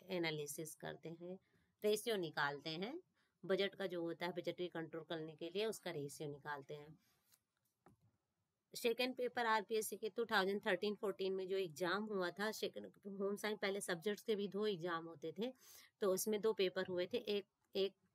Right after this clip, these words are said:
solve करा चुके हैं, उसके video का link description box में दे दिया है, आप लोग देख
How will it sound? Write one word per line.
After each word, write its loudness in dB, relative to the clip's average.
solve 4
करा 4
चुके -2
हैं, 0
उसके 0
video 4
का 0
link 0
description -2
box 0
में 4
दे 0
दिया -2
है, -4
आप -4
लोग -6
देख 2